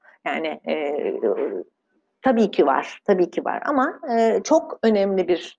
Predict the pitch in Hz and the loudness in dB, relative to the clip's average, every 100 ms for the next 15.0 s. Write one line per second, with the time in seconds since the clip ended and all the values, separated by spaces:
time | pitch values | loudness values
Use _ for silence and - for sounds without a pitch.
0 | - 180 175 - _ _ - 202 196 185 | -4 -2 -2 -6 _ _ -10 -2 -2 2
1 | 247 349 - _ _ - 226 226 220 208 | 0 0 -8 _ _ -4 -2 2 0 2
2 | 165 135 135 - - - _ - 185 180 | 0 2 -2 -4 -14 -20 _ -4 0 0
3 | 185 190 226 254 - _ 214 214 190 120 | -2 -2 -2 -4 -12 _ -4 -2 0 -2
4 | - - 147 139 135 156 220 269 - 185 | -2 -4 -2 -2 -2 0 0 -2 -8 -8
5 | 175 175 175 165 151 - - 185 190 - | -4 -4 -4 -6 -6 -8 -4 -2 -2 -6
6 | - 208 - - 185 180 196 185 165 196 | -6 -6 -4 -4 0 0 0 -2 -2 -4
7 | - - 185 170 175 - 127 - 123 113 | -6 -4 -4 -2 -4 -4 -2 -2 -4 -4
8 | - 117 - - _ _ _ _ - _ | -8 -10 -12 -20 _ _ _ _ -20 _
9 | - 339 277 285 311 294 226 262 - 247 | -8 -4 -4 -4 -6 -4 -4 -4 -6 -6
10 | 233 240 165 214 208 185 165 151 156 247 | -2 -2 -2 -4 -8 -8 -10 -10 -4 -4
11 | 220 220 190 240 233 - 214 202 202 196 | 0 -2 -2 -2 -6 -4 -2 2 2 2
12 | - 175 - - - 202 185 185 185 180 | -6 -6 -6 -4 -2 0 0 -2 -4 -2
13 | 160 - _ _ 175 156 143 131 131 123 | -4 -6 _ _ -2 2 4 2 2 -2
14 | 101 127 - 330 311 233 185 151 262 320 | -4 -6 0 2 2 0 -2 -2 -2 -2